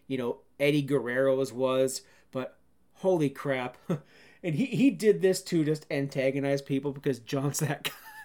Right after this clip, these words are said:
He's that kind of guy. I think that where I got some of my jerkiness from. <laughs> Love you, buddy. <laughs> Hope you're doing good. Yeah, the mullets were everywhere.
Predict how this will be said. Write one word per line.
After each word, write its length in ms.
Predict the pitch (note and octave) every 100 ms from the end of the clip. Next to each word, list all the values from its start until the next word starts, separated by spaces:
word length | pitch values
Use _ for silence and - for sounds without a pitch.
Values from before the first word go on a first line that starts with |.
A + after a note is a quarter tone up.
| - - -
He's 200 | C#4+ D4
that 140 | A#3+
kind 240 | A3+ G#3 G3
of 100 | D3+
guy. 280 | D3+ D3 C#3+
I 40 |
think 280 | D#3 G#3 G#3
that 180 | F3+ D3
where 140 | D#3
I 60 | D3+
got 400 | D3 D3 C#3+ - _ _ - - - _ _
some 220 | - F3
of 80 | C#3+
my 200 | C#3+ D3
jerkiness 680 | C#3 - D#3 C#3 D#3 C3+ C#3
from. 460 | - D3+ C#3 C3+ D3 - - - -
<laughs> 440 | G#3 - - -
Love 200 | D3 D#3
you, 100 | D3
buddy. 300 | C3+ C#3 D3
<laughs> 80 | D3
Hope 240 | E3+ E3
you're 140 | - F#3
doing 720 | D3+ - A3+ - G3+ F3+ D#3 - - D#3+ D3+
good. 200 | C#3 C#3 - - - - -
Yeah, 200 | E3 D3+
the 80 | C#3
mullets 360 | E3+ F3 D3+
were 120 | C#3
everywhere. 640 | C#3 B2 B2+ A#2+ B2 A#2+